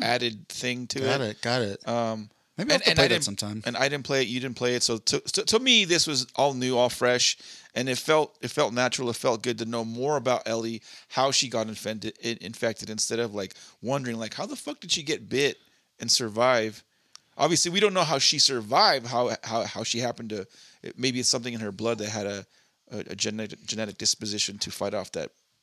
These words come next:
Speaker 2: virus thing. But, but no, I needed this episode to get that little bit of information.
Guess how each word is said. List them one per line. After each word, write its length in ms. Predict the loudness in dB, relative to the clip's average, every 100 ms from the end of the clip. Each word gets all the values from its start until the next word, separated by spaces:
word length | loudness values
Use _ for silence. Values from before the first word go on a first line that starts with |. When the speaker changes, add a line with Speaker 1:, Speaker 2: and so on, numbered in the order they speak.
| _ _ -4
Speaker 2:
virus 340 | -2 0 -2
thing. 220 | -2 -6
But, 240 | -4 -4 -6 _ _ -20 _ -2
but 140 | 2
no, 120 | 4
I 120 | 4
needed 280 | 4 0 0
this 180 | 2 2
episode 400 | 2 2 0 0
to 80 | -2
get 300 | 0 0 0
that 240 | -4 -6 -8
little 220 | -6 -4 -2
bit 160 | -4
of 120 | -4
information. 680 | -8 -8 -8 -6 -6 -6 -10